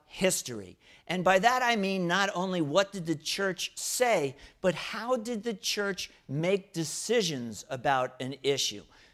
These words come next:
For example, in the early church, one of the early di-, dilemmas was whether Gentiles should be welcomed into the church. And if they were, did they have to follow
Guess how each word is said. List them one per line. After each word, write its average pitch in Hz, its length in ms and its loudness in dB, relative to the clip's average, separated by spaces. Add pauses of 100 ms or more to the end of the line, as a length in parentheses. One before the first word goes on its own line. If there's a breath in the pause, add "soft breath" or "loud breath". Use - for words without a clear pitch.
For 220 320 4
example, 156 580 -2 (540 soft breath)
in 185 160 2
the 196 180 8
early 254 240 8
church, 156 400 2
one 214 160 2
of 220 80 0
the 185 220 2
early 226 400 4
di-, 170 260 2 (100)
dilemmas 139 540 0
was 131 240 -4
whether 170 260 6
Gentiles 139 1000 4 (180 loud breath)
should 160 300 2
be 151 280 2 (140 soft breath)
welcomed 190 720 2 (200 soft breath)
into 165 280 -4
the 165 100 -2
church. 139 500 -4
And 143 300 -6 (240 soft breath)
if 185 220 0
they 185 180 8
were, 214 400 6 (240 loud breath)
did 262 180 -2
they 240 160 4
have 202 280 -2
to 190 100 0
follow 165 640 6